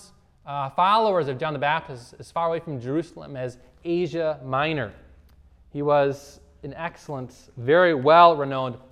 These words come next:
preacher. He was known,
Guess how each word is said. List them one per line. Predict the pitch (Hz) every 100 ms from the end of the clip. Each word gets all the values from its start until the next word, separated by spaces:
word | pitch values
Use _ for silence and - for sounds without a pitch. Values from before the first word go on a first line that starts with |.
| _
preacher. | - 143 120 95 _ _ _ _ _ _ _ _ _ _ _ _ _ _ _ _ _ _ _ _ _
He | 165
was | 220 214
known, | 233 233 226